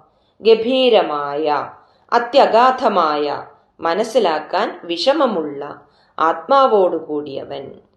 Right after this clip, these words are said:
സ്വരൂപം അഥവാ മനസ്സ് ഗഭീരമായിട്ടുള്ളവൻ, അളക്കാൻ പറ്റാത്ത ഗഭീരാത്മാ. അടുത്ത നാമം തൊള്ളായിരത്തി മുപ്പത്തിയെട്ട്,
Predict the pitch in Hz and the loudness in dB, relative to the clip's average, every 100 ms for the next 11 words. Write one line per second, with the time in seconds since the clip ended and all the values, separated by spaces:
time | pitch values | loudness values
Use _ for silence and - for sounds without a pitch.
0 | _ _ _ - 175 160 170 170 208 311 | _ _ _ -6 -2 -2 -2 -2 -2 -2
1 | - - 196 160 294 - - 151 147 160 | -6 -10 -6 -4 -4 -6 -8 -6 -6 -8
2 | - 226 - - _ _ - 170 175 240 | -6 -6 -6 -10 _ _ -4 -4 -2 0
3 | 294 311 262 190 160 156 156 156 143 143 | 2 2 0 0 -2 -4 -6 -6 -4 -6
4 | 135 147 147 - - _ - 139 156 - | -6 -8 -10 -16 -20 _ -10 -6 -6 -8
5 | - 226 233 220 143 - - 151 151 151 | -2 0 0 -4 -8 -10 -4 0 0 -2
6 | 156 - - _ _ _ _ _ _ _ | -8 -10 -14 _ _ _ _ _ _ _
7 | _ _ _ _ _ _ _ _ _ 170 | _ _ _ _ _ _ _ _ _ -6
8 | 180 180 190 185 185 185 165 147 147 - | -4 -4 0 2 4 2 2 0 -2 -8
9 | 151 147 143 143 - _ _ _ _ _ | -6 -4 -4 -6 -12 _ _ _ _ _
10 | _ _ _ _ _ - - 262 214 160 | _ _ _ _ _ -6 -2 0 0 0
11 | 151 151 165 160 165 165 175 175 185 185 | -4 -4 0 2 0 -2 -6 -4 -6 -4
12 | 202 202 196 453 | -4 -2 -2 -4